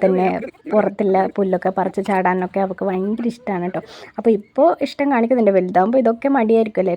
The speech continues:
കുഞ്ഞു പ്രായത്തില് നമുക്ക് ഭയങ്കരമായിട്ട് ആ, ഇഷ്ടായിരിക്കും ഇങ്ങനെ എല്ലാ പണികളും എടുക്കാനും. അപ്പൊ റിച്ചൂസ് ഇങ്ങനെ പുല്ലൊക്കെ പറിച്ചുകൊണ്ട് നിൽക്കുമ്പോ ഞാൻ just ഒന്ന് അവളുടെ വീഡിയോ എടുക്കുകയാണ് ട്ടോ. പിന്നെ വൈകുന്നേരം കുറച്ച് പാത്രങ്ങളൊക്കെ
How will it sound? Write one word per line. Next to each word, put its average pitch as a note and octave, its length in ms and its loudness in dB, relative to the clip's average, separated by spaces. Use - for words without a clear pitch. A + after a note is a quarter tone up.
കുഞ്ഞു G3 500 0
പ്രായത്തില് A#3+ 460 2
നമുക്ക് A3+ 260 0
ഭയങ്കരമായിട്ട് G#3+ 560 0
ആ, - 20 0
ഇഷ്ടായിരിക്കും G3 500 -4
ഇങ്ങനെ G#3 220 4
എല്ലാ F#3+ 140 0
പണികളും F#3+ 360 0
എടുക്കാനും. F3+ 480 -4
അപ്പൊ G3 260 -4
റിച്ചൂസ് A#3 480 -2
ഇങ്ങനെ G3+ 240 0
പുല്ലൊക്കെ G3+ 440 0
പറിച്ചുകൊണ്ട് G3+ 440 0
നിൽക്കുമ്പോ F#3+ 320 -2
ഞാൻ F#3 180 0
just - 180 -2
ഒന്ന് F#3+ 180 0
അവളുടെ G3 280 2
വീഡിയോ C#4 200 8
എടുക്കുകയാണ് F#3 600 2
ട്ടോ. F#3+ 80 0
പിന്നെ F#4+ 180 12
വൈകുന്നേരം B3+ 520 6
കുറച്ച് G#3+ 280 -2
പാത്രങ്ങളൊക്കെ G3 600 -2